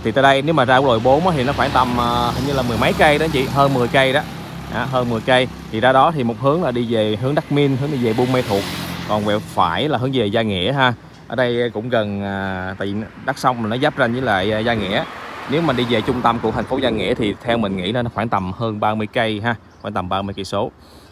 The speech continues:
Đó, à, tiếp tục đi qua Gia Nghĩa thì tới, à, Kiến Đức, tới Bình Phước, tới Bình Dương và tới, à, thành phố Hồ Chí Minh. Đó là anh chị mình đã hình dung sơ sơ được cái vị trí mình rồi ha.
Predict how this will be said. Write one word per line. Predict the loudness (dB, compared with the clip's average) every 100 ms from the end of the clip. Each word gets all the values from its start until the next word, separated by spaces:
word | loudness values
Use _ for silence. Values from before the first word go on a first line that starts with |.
| -10
Đó, | -4 -2 -2 -6 -20 -20 -12
à, | -8 -6 -6 -8 -8
tiếp | -6
tục | -4
đi | -4
qua | -2 -2
Gia | -2
Nghĩa | -4 -4
thì | -6 -4
tới, | -2 0
à, | -2 -2 -4 -6 -6
Kiến | -6 -2
Đức, | -2 -2 -10 -6
tới | -4 -2 -4
Bình | -6 -6
Phước, | -2 0 0 -4 _ -18 -8
tới | -6
Bình | -6 -4
Dương | 0 0 0
và | -2
tới, | -4 -4 -2
à, | -2 -2 -2 -4
thành | -6 -8
phố |
Hồ | -6
Chí | -2
Minh. | 0 0 -2 -18 -20 -18 -2
Đó | 0
là | 2
anh |
chị | 0 -2
mình | -2
đã |
hình | -2 0
dung | -2
sơ | -2
sơ | -4 -2
được | -2 -2
cái | -4
vị |
trí | 0 2 2
mình | 0
rồi | 0
ha. | 2